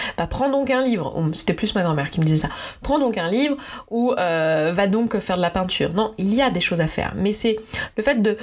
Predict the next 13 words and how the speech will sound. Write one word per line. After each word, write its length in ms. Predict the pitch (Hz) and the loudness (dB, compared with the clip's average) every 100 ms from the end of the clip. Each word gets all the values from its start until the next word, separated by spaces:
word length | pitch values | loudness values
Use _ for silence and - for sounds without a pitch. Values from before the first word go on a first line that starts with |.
| - - - | -12 -12 -2
pas 140 | 262 | 0
réussir 380 | 254 233 - 247 | 2 0 0 0
à 60 | |
faire 220 | 208 196 180 | 0 0 2
l'effort, 360 | 214 214 156 | 0 0 -2
c'est 80 | - | -2
le 60 | 180 | 0
fait 80 | |
d'être 220 | 208 190 - | 0 0 -4
face 360 | - 240 226 | -2 0 2
à 40 | 208 | 0
cet 180 | 185 | 0
effort-là. 380 | 175 - 160 151 | -2 0 2 2